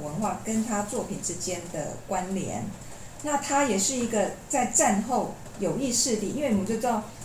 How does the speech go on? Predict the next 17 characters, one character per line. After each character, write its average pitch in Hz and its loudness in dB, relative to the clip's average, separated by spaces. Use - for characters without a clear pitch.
世 285 0
界， - 2
两 180 0
次 247 -2
世 - -2
界 240 0
大 220 2
战 214 2
之 208 0
后， 214 2
日 294 2
本 160 2
是 220 2
失 214 2
败 180 4
的 139 -4
嘛， - -6